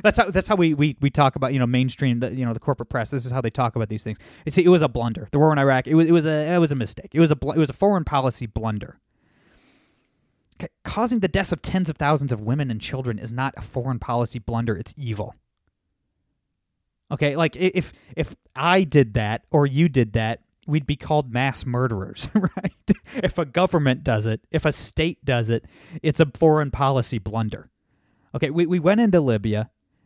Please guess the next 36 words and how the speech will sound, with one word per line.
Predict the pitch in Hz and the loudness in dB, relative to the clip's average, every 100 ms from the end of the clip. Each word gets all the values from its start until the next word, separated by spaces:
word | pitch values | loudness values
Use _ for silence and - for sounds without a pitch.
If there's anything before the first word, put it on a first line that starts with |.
| _ _ - | _ _ -8
We | 156 147 | 0 0
deposed | 143 147 - 185 185 143 | 0 -4 2 6 6 4
Muammar | 160 156 147 | 4 6 4
Gaddafi, | 131 117 104 95 123 | 2 0 0 -2 0
who | 156 | 2
was | 185 | 4
a | 170 | 2
bad | 180 185 | 2 0
guy, | 165 113 | 2 0
an | 95 117 | -2 -4
evil | 151 151 139 | -2 -2 0
guy, | 127 120 117 - | 0 0 -2 -6
killed | - 147 120 - | -2 -2 -2 -4
lots | 135 123 | -4 -2
of | 123 | -6
people, | - 117 113 104 _ _ _ _ _ _ _ - - | -6 -6 -4 -6 _ _ _ _ _ _ _ -14 -8
but | 143 _ | -8 _
he | - 175 | -8 -2
was | 156 | 0
literally | 156 185 156 147 | 4 4 6 4
cooperating | - 151 135 - 135 117 117 | 4 2 2 0 0 0 0
with | 110 | -2
the | - | -2
United | 113 104 | -4 -4
States. | - 113 - | -4 -8 -8
He | - | -4
ended | 139 135 | -2 0
his | 123 117 | 0 0
nuclear | 120 110 113 107 | 0 -2 -4 -2
program. | 113 101 104 104 98 - _ _ | 0 -2 0 -4 -6 -12 _ _
He | - 117 | -8 -6
handed | 117 151 147 | -2 0 4
over | 143 131 135 | 4 4 2
his | 120 123 | 2 0
chemical | 135 123 117 120 | -2 -2 0 0
weapons. | 107 - 107 104 | 0 -2 -4 -6